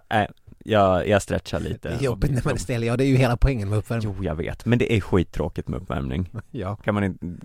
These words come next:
Speaker 1: det, om det fanns ett sätt att bara ta, eh, ett piller och, som var uppvärmningen, skulle jag göra det.
Speaker 2: Ja.
Speaker 1: Och sen bara
Speaker 2: Istället
Speaker 1: gå
Speaker 2: för att
Speaker 1: rätt
Speaker 2: lägga de
Speaker 1: på.
Speaker 2: här fem minuterna på att, eh,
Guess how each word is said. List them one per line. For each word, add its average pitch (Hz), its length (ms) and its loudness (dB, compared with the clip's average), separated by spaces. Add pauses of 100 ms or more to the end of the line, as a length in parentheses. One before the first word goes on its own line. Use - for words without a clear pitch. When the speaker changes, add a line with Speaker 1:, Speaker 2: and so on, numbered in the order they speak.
(100)
Speaker 1:
det, 117 340 2
om 143 220 6
det 135 100 4
fanns 120 320 2
ett 107 120 -4
sätt - 240 -2
att 95 60 -8
bara 92 120 0
ta, 90 340 2
eh, 78 360 -2
ett - 140 -8 (420)
piller 92 520 0 (460)
och, - 260 -4 (120)
som 90 320 0
var 92 220 6
uppvärmningen, - 640 -4
skulle 110 200 0
jag 95 80 6
göra 90 180 2
det. - 160 -6 (720)
Speaker 2:
Ja. 120 280 0
Speaker 1:
Och 110 80 0
sen 101 160 2
bara 90 80 2
Speaker 2:
Istället 95 160 4
Speaker 1:
gå 98 40 8
Speaker 2:
för 101 60 6
att 104 40 8
Speaker 1:
rätt - 40 6
Speaker 2:
lägga 147 200 6
de 139 60 8
Speaker 1:
på. 139 60 6
Speaker 2:
här 135 100 4
fem 143 480 4
minuterna 135 440 4
på 117 100 0
att, - 200 -6
eh, 110 280 2